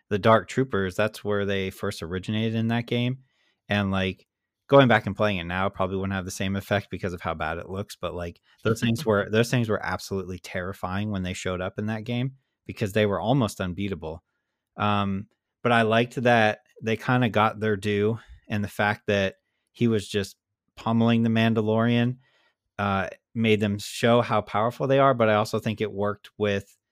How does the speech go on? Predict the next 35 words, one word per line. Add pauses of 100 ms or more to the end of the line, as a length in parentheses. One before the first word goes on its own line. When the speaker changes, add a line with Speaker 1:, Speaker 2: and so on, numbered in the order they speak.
(180)
Speaker 1:
showing
how
powerful
Luke
Skywalker
is
when
he
just
kinda
comes
in
and
just
gets
rid
of
all
of
them
like
it's
nothing. (500)
Um, (400)
so
I
liked
what
they
did
with
them. (360)
And
then
also